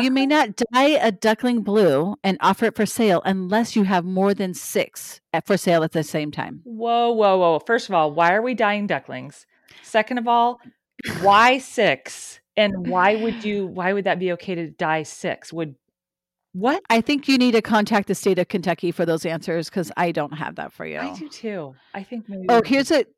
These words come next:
Speaker 1: this is one that we did when we were kids, and maybe you did this, but, or maybe you're not as mean as we were, but it is a five hundred dollar fine to instruct a pizza delivery man to deliver pizza to your friend's house without them knowing.
Speaker 2: Oh, yeah, that happened. I don't know that I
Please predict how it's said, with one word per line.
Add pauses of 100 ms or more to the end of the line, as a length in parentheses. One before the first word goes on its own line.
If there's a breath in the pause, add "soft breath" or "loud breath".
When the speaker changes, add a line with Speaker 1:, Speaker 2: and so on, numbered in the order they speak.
Speaker 1:
this
is
one
that
we
did
when
we
were
kids,
and
maybe
you
did
this,
but, (220)
or
maybe
you're
not
as
mean
as
we
were,
but (380 loud breath)
it
is
a
five
hundred
dollar
fine
to
instruct
a
pizza
delivery
man
to
deliver
pizza
to
your
friend's
house
without
them
knowing. (140)
Speaker 2:
Oh, (140)
yeah,
that
happened.
I
don't
know
that
I